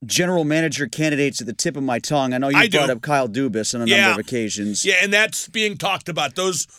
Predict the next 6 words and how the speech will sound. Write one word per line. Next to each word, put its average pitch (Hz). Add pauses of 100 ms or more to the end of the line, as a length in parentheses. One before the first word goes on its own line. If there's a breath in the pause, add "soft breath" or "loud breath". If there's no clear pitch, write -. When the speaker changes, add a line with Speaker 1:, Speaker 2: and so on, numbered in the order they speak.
(220 soft breath)
Speaker 2:
whispers 214
are 202
becoming 202
louder, 190
Tim. 170 (600 soft breath)
Um, 170